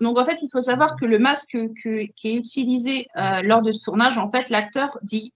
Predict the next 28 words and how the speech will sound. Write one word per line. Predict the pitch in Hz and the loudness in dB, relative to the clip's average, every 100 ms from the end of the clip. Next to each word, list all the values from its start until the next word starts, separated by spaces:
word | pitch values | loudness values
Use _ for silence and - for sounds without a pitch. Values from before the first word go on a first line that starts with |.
| _ | _
enfin, | 190 180 | -6 -6
j'ai, | 180 180 175 | -2 -4 -4
ce | 190 - | -10 -4
que | 208 | 0
j'ai | 185 | 2
lu, | 196 349 - - - 196 | 2 0 -4 -20 -6 0
l'acteur | 202 226 240 | 2 4 2
disait | 269 | 0
qu'il | - 226 | 2 2
ne | |
retirait | 226 226 226 240 240 | 4 0 0 2 4
jamais | 262 277 269 | 6 4 4
son | 226 | 0
masque. | 196 202 - _ _ _ _ _ _ _ _ - 196 | -2 -4 -14 _ _ _ _ _ _ _ _ -4 0
Euh, | 185 | 0
ou | 196 | -2
très, | - 269 | 0 -2
très | - 262 | 0 -2
peu, | 254 269 - | -2 -6 -4
parce | 220 214 | -6 -4
qu'en | 214 | -4
fait, | 214 269 | -2 -2
c'était | - 214 | -2 -2
un | 202 | 2
masque | 202 226 254 - - | 4 6 4 0 -6
en | 208 196 196 - | -2 -2 -4 -4
plastique, | 240 233 233 _ - 262 - 233 | 2 2 0 _ -10 -8 -6 -4
euh, | 190 180 | -4 -4